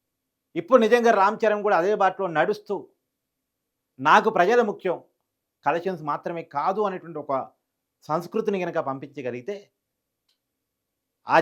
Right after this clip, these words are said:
జాతీయ అవార్డు వాళ్ళు ఆశించినట్టు వచ్చిద్దా లేదా నాకు తెలియదు, కానీ ప్రజల్లో మాత్రం ఒక మంచి ఇమేజ్ బిల్డప్ అయ్యే అవకాశం మాత్రం ఖచ్చితంగా ఉండే అవకాశం ఉంటుంది. కానీ anyway, ఈ సినిమా గురించి ప్రత్యేకించి చెప్పుకోవాల్సి వచ్చినప్పుడు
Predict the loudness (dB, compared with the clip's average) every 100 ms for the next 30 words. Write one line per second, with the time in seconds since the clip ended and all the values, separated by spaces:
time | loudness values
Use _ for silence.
0 | 8 8 8 8 8 8 6 6 4 2
1 | -2 -4 -2 -2 -2 -2 2 4 4 0
2 | -2 0 -2 0 -4 -4 -10 _ _ _
3 | _ _ _ _ 2 6 8 8 8 6
4 | 2 0 0 -4 -4 -4 -6 -6 -10 _
5 | _ _ _ _ _ _ _ _ _ -4
6 | 4 6 6 2 2 0 0 0 0 -6
7 | -6 -12 -10 -12 -12 -12 -8 -8 -6 -8
8 | -8 -12 -16 -20 _ _ _ _ _ _
9 | _ _ _ _ _ _ _ -2 2 4
10 | 6 6 4 -6 _ _ _ _ _ _
11 | _ _ -4 -2 0 2 4 4 2 -6
12 | -8 -12 _ -4 -2 -4 -4 -4 -2 -2
13 | -2 -4 -12 -12